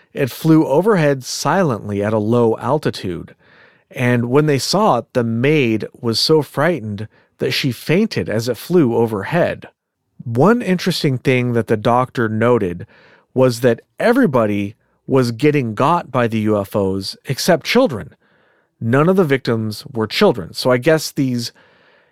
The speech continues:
you know, whatever they were, the, at least they had some kind of conscience, you know, they were going easy on the kids. I can appreciate that. There was one incident where a U F O landed on a soccer field.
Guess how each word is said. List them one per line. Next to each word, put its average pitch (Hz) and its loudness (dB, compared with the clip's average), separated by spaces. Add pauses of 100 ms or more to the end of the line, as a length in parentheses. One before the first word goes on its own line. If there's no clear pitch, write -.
you 139 0
know, 117 4
whatever 127 2
they 117 4
were, 175 0 (760)
the, 143 0
at 127 4
least 156 0
they 156 4
had 143 0
some 147 -6
kind 143 0
of 120 -2
conscience, 135 -4
you 107 -4
know, 104 -2
they 107 0
were 107 0
going 127 2
easy 120 -2
on 113 0
the 107 -6
kids. 92 -6
I 233 -2
can 180 -2
appreciate 101 -6
that. 98 -6 (1120)
There 131 4
was 123 2
one 220 2
incident 107 -4 (560)
where 131 0
a 131 2
U 175 4
F 185 0
O 127 4
landed 123 -2
on 110 -2
a 107 -4
soccer 151 -2
field. - -10